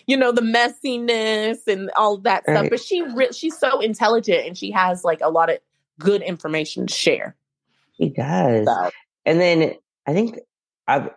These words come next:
Speaker 2: she's, is she still a real estate agent? Is she still doing that?
Speaker 1: Who, Heavenly?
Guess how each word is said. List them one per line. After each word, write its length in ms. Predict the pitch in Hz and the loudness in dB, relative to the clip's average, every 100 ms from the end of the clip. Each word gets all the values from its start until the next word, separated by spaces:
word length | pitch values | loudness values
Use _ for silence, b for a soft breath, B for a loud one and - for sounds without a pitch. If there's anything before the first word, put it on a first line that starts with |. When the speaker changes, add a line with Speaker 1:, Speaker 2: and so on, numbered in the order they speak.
| - | -18
Speaker 2:
she's, 280 | - 190 220 | -4 0 2
is 300 | 247 - 147 | 2 0 -2
she 260 | - 190 202 | 0 0 0
still 320 | 208 196 180 | 0 2 4
a 60 | 160 | 4
real 200 | 175 180 | 2 2
estate 240 | 175 180 | 0 0
agent? 520 | 160 175 170 95 - | 0 0 -2 -6 -6
Is 60 | 165 | -10
she 100 | - | -18
still 180 | - 202 | -10 -6
doing 240 | 196 196 202 | -2 -2 -2
that? 200 | 202 180 _ _ _ _ _ _ _ _ _ _ _ _ _ b b - | -6 -10 _ _ _ _ _ _ _ _ _ _ _ _ _ b b 0
Speaker 1:
Who, 220 | 254 170 | 2 2
Heavenly? 440 | 214 240 339 339 | 0 0 -4 -6